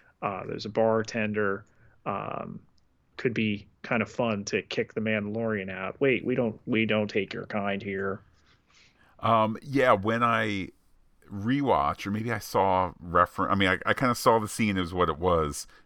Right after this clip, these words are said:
Speaker 2: It's a bunch of droids in a bar. Okay, and I hadn't fully kind of soaked it up that it was, it, it was, in its appearance, a droids only, uh, we'll say room, whether it's a droids only bar or whatever it might be, you know, time will tell.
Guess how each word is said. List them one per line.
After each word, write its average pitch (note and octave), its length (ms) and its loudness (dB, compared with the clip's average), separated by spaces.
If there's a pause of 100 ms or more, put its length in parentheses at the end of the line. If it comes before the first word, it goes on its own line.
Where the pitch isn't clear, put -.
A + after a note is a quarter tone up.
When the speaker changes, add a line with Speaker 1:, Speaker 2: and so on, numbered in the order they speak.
(100)
Speaker 2:
It's G#2+ 160 -6
a G#2+ 40 -4
bunch A#2 220 -4
of G2 80 -8
droids A2+ 340 2
in G#2+ 80 0
a G2+ 60 0
bar. G2 480 6
Okay, F#2+ 400 4
and C#2 80 0
I E2+ 60 0
hadn't G2 240 -2
fully F#2+ 640 -4 (460)
kind G2 160 -4
of D#2+ 80 -6
soaked - 420 -2
it F2+ 100 0
up E2 240 4
that D2+ 160 0
it D#2 120 -4
was, C#2+ 600 -2 (760)
it, E2+ 200 -6
it F#2 140 0
was, F2+ 420 2 (340)
in C3 140 4
its G#2 160 0
appearance, E2+ 840 0 (120)
a F#2 140 2
droids F2+ 480 2
only, E2 560 0 (560)
uh, D2+ 460 4
we'll G2+ 100 0
say F#2 160 4
room, D2+ 360 2
whether D2+ 160 0
it's D2+ 100 -10
a D2+ 40 -12
droids D#2+ 280 -2
only D#2 120 -2
bar D2 280 4
or D2 80 6
whatever C#2+ 260 0
it - 60 -8
might C2+ 200 -4
be, C#2 120 -6
you C#2 180 -8
know, C#2 100 -8
time D2 260 -4
will B1 100 -10
tell. D#2 400 2